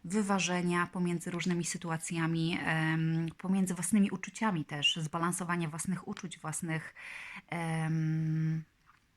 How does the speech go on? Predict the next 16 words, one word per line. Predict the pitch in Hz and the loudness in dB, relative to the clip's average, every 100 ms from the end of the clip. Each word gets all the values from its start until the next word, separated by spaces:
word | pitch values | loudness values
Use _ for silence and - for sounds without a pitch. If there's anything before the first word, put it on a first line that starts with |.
| _ - | _ -8
własnych | 156 170 185 185 | -4 -2 -2 0
emocji, | 165 165 160 - 135 | 2 2 0 -6 -12
tak? | - 156 202 - - - - - - _ | -4 -2 -2 -6 -16 -18 -18 -18 -20 _
Zobaczmy, | 190 185 185 170 | -10 -10 -12 -14
co | - | -14
tam | - 156 | -10 -8
dalej | 156 156 | -8 -14
karty | - 151 - | -14 -18 -14
mają | 151 147 147 | -8 -6 -6
do | |
powiedzenia | - 147 143 - 156 156 | -8 -20 -18 -10 -2 0
na | 147 | 0
temat | 147 180 180 - | -2 -2 -2 -4
tego | - 254 196 160 | -6 -4 0 2
umiarkowania. | 147 143 - 151 127 123 127 208 320 - - - - - _ - - _ - - - - - - - - _ | 0 -2 -8 -10 -6 -6 0 4 4 0 -18 -18 -16 -16 _ -10 -10 _ -16 -14 -14 -14 -12 -12 -16 -20 _
Umiarkowanie, | 202 226 202 196 190 - 214 - 151 143 165 | -4 -2 0 -2 -6 -8 -10 -2 -2 0 -8